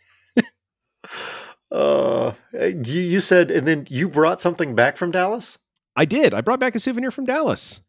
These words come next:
Speaker 2: Oh.
Speaker 1: Yes. Um, and I didn't, I didn't realize this last week podcasting because, um, while I brought it back, it hadn't made an appearance yet.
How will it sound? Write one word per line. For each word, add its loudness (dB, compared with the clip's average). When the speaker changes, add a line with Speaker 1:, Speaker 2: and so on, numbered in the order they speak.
Speaker 2:
Oh. 4
Speaker 1:
Yes. -2
Um, 6
and 0
I 2
didn't, -2
I -2
didn't -2
realize 0
this -2
last -2
week 0
podcasting 0
because, 2
um, 2
while 2
I 4
brought 4
it -4
back, 2
it 0
hadn't 0
made 0
an -4
appearance -2
yet. 2